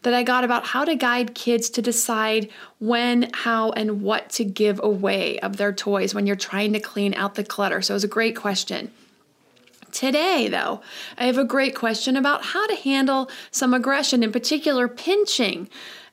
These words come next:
and hitting from a two and a half year old, especially because it sometimes it just seems to come out of the blue. So it's a great question to dig into. I'm gonna get right into that. And this mom wrote in and she said, Hi, Erin. Love your podcast so much.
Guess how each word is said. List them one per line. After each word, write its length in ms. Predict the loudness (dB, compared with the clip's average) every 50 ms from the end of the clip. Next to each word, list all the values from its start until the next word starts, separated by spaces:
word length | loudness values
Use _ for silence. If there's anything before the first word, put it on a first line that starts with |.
| _ _
and 120 | -2 0 0
hitting 680 | 0 -2 0 2 4 4 4 4 4 4 2 2 0
from 180 | 0 0 0 0
a 60 | 0
two 180 | 0 0 0 0
and 100 | 2 2
a 40 | 2
half 260 | 2 2 0 2 2
year 140 | 2 2 4
old, 200 | 2 2 0 0
especially 560 | -2 -4 -2 -2 0 0 0 2 2 2 2 2
because 260 | 4 2 2 0 0
it 80 | -2
sometimes 540 | -2 0 0 0 0 0 0 2 2 2 2
it 100 | 0 -2
just 300 | 0 0 0 2 0 0
seems 240 | 2 2 2 2 0
to 60 | -2
come 280 | -4 -2 0 0 0 0
out 200 | 2 2 2 2
of 100 | 2 2
the 80 | 0 -2
blue. 460 | -2 0 0 2 2 2 0 -2 -2
So 120 | -2 -2 -2
it's 120 | -2 -2
a 40 | -6
great 340 | -4 -2 0 0 0 0 -2
question 340 | -2 -2 -2 0 -2 0 0
to 80 | 0
dig 260 | 0 2 2 2 4
into. 440 | 2 2 2 2 2 2 2 2 2
I'm 100 | 0 -4
gonna 140 | -6 -6 -6
get 240 | -4 -6 -6 -6 -4
right 280 | -4 -2 -2 -2 -2 -2
into 420 | -2 0 2 2 2 2 0 -2
that. 240 | -4 -4 -6 -8 -8 -10 -10
And 200 | -8 -8 -8 -8 -10 -16 -18 -18 -18 -18 -18 -18 -20 -20 -20 -20 _ _ _ _
this 300 | 2 2 2 2 0 0
mom 280 | 2 2 4 4 4 4
wrote 160 | 4 4 4
in 180 | 4 4 4
and 100 | 4 2
she 140 | 2 2 0
said, 200 | 0 0 -2 -2
Hi, 340 | -4 -4 -2 0 2 2 2
Erin. 360 | 2 2 2 2 2 0 0
Love 220 | 0 0 0 2 2
your 120 | 0 0
podcast 520 | 0 0 0 0 0 -2 -4 -4 -4 -2
so 260 | -2 0 0 2 2 2
much. 380 | 2 0 -2 -4 -8 -10 -4